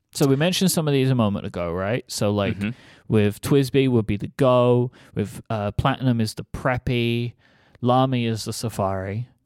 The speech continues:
Speaker 1: What's Pilot?
Speaker 2: Mm-hmm. So I'm gonna, I'm
Speaker 1: Metropolitan?
Speaker 2: gonna, uh, I'm gonna change it up a little bit from,
Speaker 1: All right.
Speaker 2: from what you're saying a little bit. Um, Pilot pro-, is probably the Metropolitan and then maybe the Prera, but they're different feels, but use the same nib.
Speaker 1: I
Speaker 2: So you
Speaker 1: prefer
Speaker 2: kinda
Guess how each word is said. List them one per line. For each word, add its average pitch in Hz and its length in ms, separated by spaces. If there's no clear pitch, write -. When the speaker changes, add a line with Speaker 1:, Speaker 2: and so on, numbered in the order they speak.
Speaker 1:
What's 156 240
Pilot? 123 640
Speaker 2:
Mm-hmm. - 560
So 123 80
I'm 131 60
gonna, 135 240
I'm 117 140
Speaker 1:
Metropolitan? - 0
Speaker 2:
gonna, 110 240
uh, 120 260
I'm 135 80
gonna 156 160
change 113 340
it 95 80
up 82 140
a - 20
little 73 220
bit 71 160
from, - 140
Speaker 1:
All 139 80
right. 131 120
Speaker 2:
from 76 180
what - 100
you're - 160
saying 71 600
a - 60
little 73 220
bit. 62 360
Um, 101 300
Pilot 147 460
pro-, 110 240
is 117 220
probably 90 440
the 82 100
Metropolitan 87 920
and 87 120
then 82 220
maybe 82 320
the 71 140
Prera, 65 800
but 95 120
they're 85 240
different 78 440
feels, 120 480
but - 160
use 92 160
the 80 80
same 87 320
nib. 76 120
Speaker 1:
I 123 120
Speaker 2:
So 110 140
you 85 80
Speaker 1:
prefer 107 120
Speaker 2:
kinda 107 100